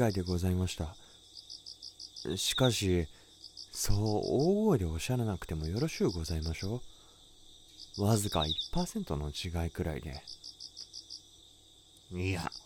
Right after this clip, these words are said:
やはり間違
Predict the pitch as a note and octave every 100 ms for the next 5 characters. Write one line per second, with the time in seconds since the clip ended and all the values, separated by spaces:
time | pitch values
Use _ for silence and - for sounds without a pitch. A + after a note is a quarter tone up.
0 | - - - - - - - - - -
1 | F#2 F2 F#2+ G2 D#2+ - - - - -
2 | - - G2 A2+